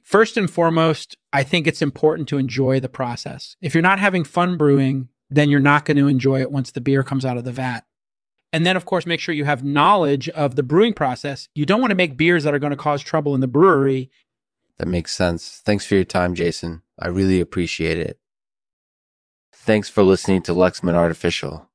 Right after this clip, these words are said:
Speaker 2: If you enjoyed this episode, please rate and review it on iTunes. And don't forget to check out our website. We have tons of great content waiting for you.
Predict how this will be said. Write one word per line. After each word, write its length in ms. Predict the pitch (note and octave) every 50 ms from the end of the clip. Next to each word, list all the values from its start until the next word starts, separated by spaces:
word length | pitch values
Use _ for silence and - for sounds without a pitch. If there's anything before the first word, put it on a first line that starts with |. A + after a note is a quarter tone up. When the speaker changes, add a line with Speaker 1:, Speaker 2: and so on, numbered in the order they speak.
| _ -
Speaker 2:
If 180 | - - - -
you 160 | G2 G2+ G#2
enjoyed 480 | G2 G2 F#2+ E2+ G2 G2+ G2+ G2+ F2+
this 180 | D#2+ F2+ - -
episode, 600 | F2+ E2+ - E2+ - - F#2 F#2 F2+ F2 E2+ -
please 260 | - G#2 G2+ F#2 F2
rate 260 | F2 F#2+ F#2 F#2 E2+
and 100 | - F2
review 360 | F#2 E2+ E2 E2+ F2 F2 E2+ E2+
it 180 | E2 - -
on 120 | E2+ E2 D#2+
iTunes. 640 | D#2 D#2+ D#2+ - - D#2 C#2 C#2 - - - - _
And 140 | - F2+ F2
don't 160 | G2+ G#2 G2
forget 300 | - G#2+ F2+ G2+ F#2+ F2+
to 100 | - E2
check 260 | - - F2+ F2 -
out 100 | E2+ D#2
our 100 | D#2+ D#2
website. 500 | D#2 D#2+ E2 - - - - C2 C2 - - _ _ _
We 200 | G2 G2+ A2 G#2+
have 240 | A2+ G#2+ F2 - -
tons 320 | - - G#2+ G#2 G#2+ F#2+
of 160 | G2 F2+ E2
great 260 | - G2 F#2+ F2 E2 -
content 480 | - F2+ F2 F2 - - D#2 C#2+ D#2+
waiting 300 | E2 E2+ F2 E2+ E2+ D#2
for 120 | - - -
you. 160 | - -